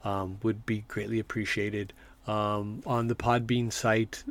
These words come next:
there is a place to do that. Um, you can also do it through PayPal.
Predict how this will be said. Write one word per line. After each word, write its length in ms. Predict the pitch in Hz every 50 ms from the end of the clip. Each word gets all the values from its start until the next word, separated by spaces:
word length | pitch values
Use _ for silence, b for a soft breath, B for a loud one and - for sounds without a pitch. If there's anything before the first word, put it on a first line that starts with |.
| - - -
there 400 | 147 107 101 117 110 107 107 107
is 340 | 107 107 110 107 101 - -
a 120 | - 123
place 300 | - - 110 110 110 - -
to 100 | - 104
do 120 | 107 104
that. 360 | - 104 98 98 98 - -
Um, 280 | 110 104 101 101 104 107
you 120 | 107 107
can 120 | - - 107
also 200 | 98 - - 107
do 120 | 101 98
it 60 | 98
through 140 | - - 98
PayPal. 500 | - 107 101 90 - - 92 87 87 85